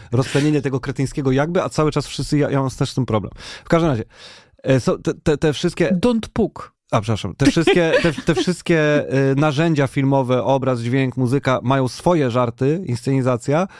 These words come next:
Speaker 1: ale też te właśnie żarty są różne, bo czasami to jest żart, który na przy-,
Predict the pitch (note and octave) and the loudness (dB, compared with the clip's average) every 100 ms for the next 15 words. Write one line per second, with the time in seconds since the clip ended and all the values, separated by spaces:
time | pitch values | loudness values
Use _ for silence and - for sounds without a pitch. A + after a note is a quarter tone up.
0 | - - _ _ - C#3 C#3+ D#3+ - D3 | -20 -20 _ _ 0 0 2 -2 -2 -2
1 | D#3 D#3 C#3 D3+ D#3 D3+ D3+ C#3+ G3 C#3+ | -2 -2 0 0 -2 -4 0 2 2 2
2 | A2+ G#2+ A2+ B2+ C#3+ C#3 C3+ C3+ C3 - | 0 -2 -2 -2 0 0 0 0 -2 -4
3 | - G#2+ C#3+ B2+ - C3+ B2 B2 - | -8 -2 -2 -2 -4 -2 0 -2 -4